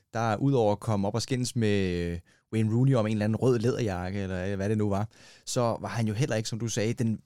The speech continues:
bedste afslutter. Det var ikke, fordi der kom så meget output igen. Han havde måske, øh, lige så mange mål og detaljer og finter og tunneller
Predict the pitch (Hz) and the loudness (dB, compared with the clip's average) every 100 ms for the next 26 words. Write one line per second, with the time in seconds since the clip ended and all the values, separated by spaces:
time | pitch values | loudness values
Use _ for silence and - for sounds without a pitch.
0 | _ 135 127 139 139 120 - 117 101 117 | _ -4 -4 -4 -4 -4 -2 -4 -2 0
1 | 135 - 131 113 - 131 139 135 117 110 | -2 0 0 0 -4 -6 -2 -2 -2 -4
2 | - 113 - 123 110 104 110 104 110 104 | -4 -6 -4 -4 -2 -4 -6 -4 -4 -2
3 | 107 120 131 117 127 110 - - - - | 0 0 0 0 -2 -4 -8 -20 -20 -6
4 | 104 104 101 98 123 135 107 117 120 120 | 0 2 0 -2 -4 -2 -2 0 0 0
5 | - 107 110 113 107 135 107 - 120 123 | -2 -2 -4 -2 0 0 -2 -2 -2 0
6 | 113 - 117 117 127 | -4 -2 0 0 0